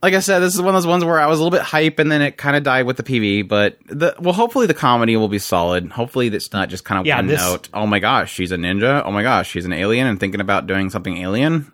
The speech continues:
Speaker 1: That kind of
Speaker 2: Yeah,
Speaker 1: thing.
Speaker 2: th-, th-, this will absolutely live or die off of that,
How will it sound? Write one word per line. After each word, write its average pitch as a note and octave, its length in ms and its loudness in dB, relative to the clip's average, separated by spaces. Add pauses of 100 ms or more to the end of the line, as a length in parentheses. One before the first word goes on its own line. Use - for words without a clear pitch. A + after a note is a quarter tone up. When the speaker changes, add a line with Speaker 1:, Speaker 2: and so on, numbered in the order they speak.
Speaker 1:
That - 120 -8
kind - 160 -12
of - 20 -8
Speaker 2:
Yeah, B2+ 80 -4
Speaker 1:
thing. B2 80 -2
Speaker 2:
th-, C#3 160 2
th-, D3+ 180 2
this E3 240 0
will C#3 180 2
absolutely C3+ 800 0
live A#2 220 0
or A#2+ 60 2
die A2+ 220 2
off G#2+ 220 -2
of A2 380 -10
that, A2 240 0